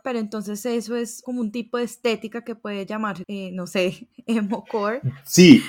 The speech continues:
Speaker 1: No sé, creo que estaba pensando que cumple con los cuatro elementos de los que nos habla Manu. Entonces, creo que podría haber sido un core, solamente que, pues, en ese momento esa palabra no estaba en tendencia, no tenía ningún significado como lo tiene ahora.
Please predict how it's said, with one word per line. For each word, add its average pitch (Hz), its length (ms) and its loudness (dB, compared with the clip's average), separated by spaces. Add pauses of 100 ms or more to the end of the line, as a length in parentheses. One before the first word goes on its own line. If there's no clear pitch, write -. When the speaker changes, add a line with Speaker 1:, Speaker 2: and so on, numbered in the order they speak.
(120)
Speaker 1:
No 262 240 2
sé, 254 260 2
creo 294 240 -8
que 339 300 -10
estaba 277 340 -12
pensando 294 300 -12
que 294 100 -14
cumple 226 320 -20
con 262 160 -16
los 285 160 -14
cuatro 233 300 -16
elementos 220 560 -14
de 226 80 -6
los 220 160 -6
que 208 100 -12
nos 202 160 -10
habla 185 240 -8
Manu. 196 400 -6
Entonces, 226 580 -4
creo 247 200 -6
que 277 100 0
podría 254 400 2
haber 226 140 0
sido 262 120 -4
un 262 60 -8
core, 294 240 4
solamente 240 400 -6
que, 247 80 -10
pues, 208 220 -10
en 185 80 -12
ese 180 160 -12
momento 196 480 -10
esa 185 200 -10
palabra 214 560 2
no 185 380 -8
estaba 180 380 -14
en 175 80 -16
tendencia, 220 840 -6
no 190 360 -10 (120)
tenía 262 280 -4
ningún 202 800 -8
significado 226 880 -2 (100)
como 208 140 -8
lo 202 100 -6
tiene 180 220 -12
ahora. 170 260 -6